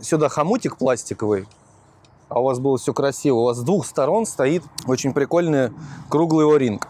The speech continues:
который сразу будет показывать, насколько вы круто тормозите. А тормозит мотоцикл и правда круто. Но если вы захотите круче, вы можете поставить еще более злые спортивные колодки. Здесь стоит прикольная оптика. лед, да?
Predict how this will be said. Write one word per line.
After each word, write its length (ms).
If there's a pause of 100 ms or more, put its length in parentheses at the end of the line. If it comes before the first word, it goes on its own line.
(160)
который 340
сразу 340
будет 220
показывать, 560
насколько 400
вы 120
круто 300
тормозите. 600 (680)
А 80
тормозит 460
мотоцикл 520
и 40
правда 320
круто. 420
Но 100
если 200
вы 60
захотите 380
круче, 420
вы 120
можете 280
поставить 480
еще 160
более 260
злые 260
спортивные 500
колодки. 500 (400)
Здесь 300
стоит 500
прикольная 580
оптика. 800 (300)
лед, 360 (680)
да? 260